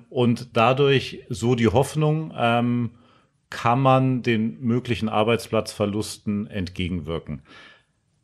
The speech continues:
Es gibt da auch einiges an, an Pilotprojekten. Die Schweiz hatte, hatte ein, einen Volksentscheid dazu zweitausendsechzehn. Es gibt Projekte in, in, äh, Finnland und Niederlande, die gerade laufen.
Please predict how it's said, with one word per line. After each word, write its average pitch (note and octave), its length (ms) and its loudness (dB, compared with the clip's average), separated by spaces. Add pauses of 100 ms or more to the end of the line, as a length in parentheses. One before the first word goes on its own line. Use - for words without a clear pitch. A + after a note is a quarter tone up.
(220)
Es - 120 -4
gibt C3 160 2
da A2+ 220 6
auch A#2 200 2
einiges A2+ 400 4
an, G#2+ 200 2
an G2+ 140 -2
Pilotprojekten. A#2+ 800 2
Die F#2 100 -2
Schweiz G2 400 0
hatte, G2 460 2
hatte G2+ 320 0
ein, G2 260 2
einen G#2 280 -4
Volksentscheid A#2+ 760 0
dazu A#2 500 0
zweitausendsechzehn. A2+ 1080 0
Es F#2 200 -4
gibt - 360 -4
Projekte G2 520 2
in, F#2+ 340 0
in, F#2+ 320 -2
äh, F2+ 140 -4
Finnland G#2 560 2
und F#2 200 -2
Niederlande, A#2+ 560 2
die A2+ 140 -4
gerade A2 320 0
laufen. G#2+ 480 0